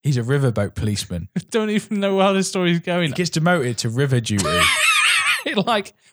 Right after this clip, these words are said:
Speaker 2: well, at least they didn't send him to, like, L A with a, <laughs> after he shot a twelve-year-old.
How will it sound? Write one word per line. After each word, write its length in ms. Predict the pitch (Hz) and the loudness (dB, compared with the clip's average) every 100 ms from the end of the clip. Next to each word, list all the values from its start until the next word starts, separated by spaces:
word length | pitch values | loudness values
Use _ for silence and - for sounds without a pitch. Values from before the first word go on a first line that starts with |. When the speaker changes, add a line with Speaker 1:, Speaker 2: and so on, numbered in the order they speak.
| - | -4
Speaker 2:
well, 100 | 208 | -2
at 20 | |
least 140 | 247 | -2
they 60 | 208 | -4
didn't 160 | 196 180 | -4 -4
send 180 | 190 175 | -4 -4
him 120 | 151 | -4
to, 120 | 151 | -2
like, 300 | 147 127 - - | -2 -2 -4 -4
L 180 | 143 147 | 0 2
A 160 | 110 - - | 0 2 0
with 140 | 156 | 2
a, 420 | 165 - - - - - | 0 0 -2 -2 -2 0
<laughs> 0 | |
after 300 | - 214 208 | 0 0 0
he 60 | 208 | -2
shot 340 | - 208 165 | -2 -2 -4
a 40 | - | -2
twelve-year-old. 880 | 202 190 - - 214 - - 185 | 0 -2 -4 -6 -4 -2 -4 -8